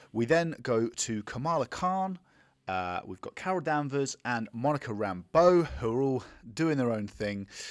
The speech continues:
Uh, Dar-Ben, Dar-Ben, um, is doing something in space, breaking these jump points, and, uh, all three of the girls manage to get, um,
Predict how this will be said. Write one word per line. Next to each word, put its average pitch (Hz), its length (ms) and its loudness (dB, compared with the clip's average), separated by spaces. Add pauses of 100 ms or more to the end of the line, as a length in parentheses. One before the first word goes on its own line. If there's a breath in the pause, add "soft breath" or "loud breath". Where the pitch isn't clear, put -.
(160 loud breath)
Uh, 98 240 -2
Dar-Ben, 131 500 -2
Dar-Ben, 135 640 2
um, 98 560 -2
is 98 420 -6 (640 loud breath)
doing 170 160 -8
something 147 240 -2
in 127 60 0
space, - 580 0 (720 loud breath)
breaking 180 340 2
these 131 140 0
jump 113 260 -2
points, 110 480 -6 (220 loud breath)
and, 104 540 -2
uh, 101 340 0 (140)
all 202 160 8
three 120 480 0
of 107 240 -4
the 107 80 -10
girls 98 520 -2
manage 104 380 -8
to - 120 -10
get, - 500 -8 (160)
um, 87 640 -8